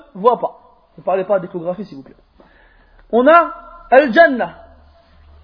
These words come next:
Al-Jannah, qalu Al-Bustan, Al-Kathir, Al-Ashjar. Al-Jannah, c'est un jardin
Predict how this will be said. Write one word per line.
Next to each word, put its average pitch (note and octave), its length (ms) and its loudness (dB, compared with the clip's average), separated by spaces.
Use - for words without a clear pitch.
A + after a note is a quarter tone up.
Al-Jannah, C4 500 2
qalu C#4+ 300 4
Al-Bustan, C4 720 0
Al-Kathir, A#3+ 640 -4
Al-Ashjar. G3 680 -6
Al-Jannah, D4+ 540 2
c'est D4 200 -4
un B3 280 -2
jardin G3 500 0